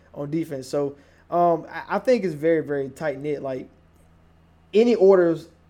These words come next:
is probably, you know, it, you, you, this would get, this gotta be a change by week by week. Like if we, if we go see John Gruden do something terrible, clock management, you got, you gotta put him to fold the <laughs> following, following week, and you gotta, you know, you gotta alternate.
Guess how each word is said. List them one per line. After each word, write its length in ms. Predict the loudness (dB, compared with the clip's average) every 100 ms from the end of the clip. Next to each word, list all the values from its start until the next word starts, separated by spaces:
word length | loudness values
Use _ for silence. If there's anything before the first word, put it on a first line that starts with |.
| -20
is 80 | -10
probably, 440 | -2 0 0 -4 -8 _ _
you 100 | -8
know, 220 | -6 -6 -6
it, 160 | -6 -4
you, 100 | -6
you, 220 | -8 -6
this 160 | -4 -2
would 100 | 0
get, 220 | 0 0
this 80 | -2
gotta 180 | 0
be 120 | 0 -2
a 40 |
change 260 | -2 -4 -2
by 80 |
week 200 | -4 -2
by 120 | -2 -2
week. 220 | -4 -6
Like 260 | -8 -8 _ _ _ _
if 100 | -12
we, 60 | -10
if 220 | -10 -12
we 160 | -6 -2
go 100 | -2
see 220 | -2 -6
John 320 | -2 -2 -2
Gruden 320 | -2 -2 -4 -12 _ _ -14
do 100 | -10
something 440 | -8 -8 -10 -10 -16 -4
terrible, 420 | 0 0 -2 -8
clock 320 | -6 -6 -4
management, 520 | -4 -4 -4 -8 -10 -14 _ _ _ -12
you 80 |
got, 140 | -8 -6
you 80 | -2
gotta 160 | -2
put 100 | 0
him 80 | -2
to 60 | 0
fold 240 | 0 0
the 40 |
<laughs> 20 | 0
following, 440 | -2 0 2 2
following 320 | 4 4 2
week, 160 | 0 -4
and 100 | -2
you 80 | 2
gotta, 300 | 4 2 0 -12 -20 _ _ -6
you 80 |
know, 120 | 0 0
you 100 | 2
gotta 200 | 0 0
alternate. 580 | -2 -2 0 0 0